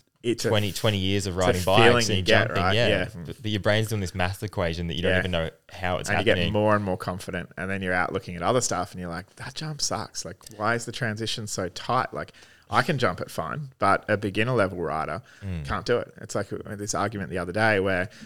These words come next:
Speaker 1: a lot of the guidelines are now saying that intermediate jumps need to be quite small. And it's like, but then you've got a really harsh transition. Like, intermediate jumps should be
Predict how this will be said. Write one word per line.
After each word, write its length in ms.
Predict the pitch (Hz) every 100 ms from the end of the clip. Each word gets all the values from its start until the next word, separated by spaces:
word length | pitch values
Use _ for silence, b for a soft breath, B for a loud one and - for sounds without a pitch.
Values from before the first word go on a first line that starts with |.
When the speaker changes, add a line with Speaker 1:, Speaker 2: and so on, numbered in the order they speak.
| B B B -
Speaker 1:
a 40 |
lot 120 | 113
of 60 | 110
the 60 | 98
guidelines 500 | 110 120 117 101 101
are 40 |
now 180 | 95 92
saying 400 | - 95 92 90
that 200 | 78 -
intermediate 600 | 110 - 98 95 87 -
jumps 360 | 113 113 -
need 200 | 98 95
to 80 | 92
be 180 | 92 85
quite 320 | - 82 73 - _ -
small. 640 | - - 107 127 - - b b _
And 60 | 104
it's 100 | -
like, 240 | 90 - -
but 160 | 90
then 180 | 117 123
you've 160 | 127 98
got 260 | 101 90 - _ _
a 60 | 110
really 340 | 101 110 107 98
harsh 400 | 101 92 98 -
transition. 640 | - 82 98 123 - -
Like, 220 | - 73 -
intermediate 520 | 127 127 113 107 -
jumps 420 | 104 104 - -
should 240 | - - 123
be 160 | 110